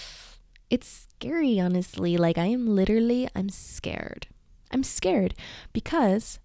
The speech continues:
I feel like I don't know what I'm doing. And mind you, I already mentioned that I'm feeling like I'm really young, and feeling young feels like I'm incapable.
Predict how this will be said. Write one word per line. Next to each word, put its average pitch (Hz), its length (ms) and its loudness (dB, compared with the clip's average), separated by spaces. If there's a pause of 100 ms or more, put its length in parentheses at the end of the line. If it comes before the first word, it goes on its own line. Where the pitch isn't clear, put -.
(180)
I 311 80 0
feel 403 220 2
like 427 160 0
I 349 60 2
don't 277 260 2
know 277 380 0
what 175 340 2
I'm 196 200 4
doing. 233 420 4
And 190 100 -4
mind 175 160 2
you, 202 80 4
I 196 80 4
already 185 280 2
mentioned 247 460 2
that 175 180 2
I'm 196 480 2 (320)
feeling 233 320 2
like 226 160 2
I'm 220 220 0
really 190 200 2
young, 170 380 2
and 180 240 -4
feeling 190 320 -2
young 180 220 -2
feels 175 280 0
like 170 200 0
I'm 175 180 0
incapable. - 680 -4